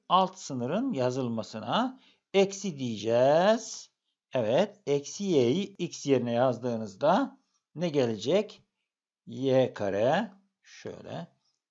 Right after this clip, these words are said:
Y kare. Burada eksi var. Buna dikkat etmek lazım. Şuraya yazdığınızda ne gelecek? Eksi iki y kare. Parantezin önünde de bir eksi olduğundan şurası artı iki y kare.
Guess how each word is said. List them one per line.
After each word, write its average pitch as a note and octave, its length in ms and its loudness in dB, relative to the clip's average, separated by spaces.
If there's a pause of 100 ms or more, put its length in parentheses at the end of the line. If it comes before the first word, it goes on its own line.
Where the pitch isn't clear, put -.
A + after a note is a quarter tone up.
(180)
Y G#2+ 420 -8
kare. B2+ 380 -8
Burada B2 220 -8
eksi B2 340 -10
var. F3 180 -2
Buna C3+ 200 -4
dikkat B2+ 260 -4
etmek A2 320 -10
lazım. A2+ 440 -8 (460)
Şuraya A3+ 280 0
yazdığınızda C#3+ 720 0
ne C3 100 -2
gelecek? A2 640 -6 (800)
Eksi F#3+ 640 -6
iki - 580 -14
y F#3+ 720 2
kare. D3 440 4 (1600)
Parantezin D#3 540 0
önünde E3+ 260 -2
de B2+ 100 -4
bir E3 160 0
eksi D3+ 240 -2
olduğundan D3+ 420 0
şurası E3+ 540 -2
artı D#3+ 840 0
iki D3+ 420 -10
y E3 840 -2
kare. D#3 680 0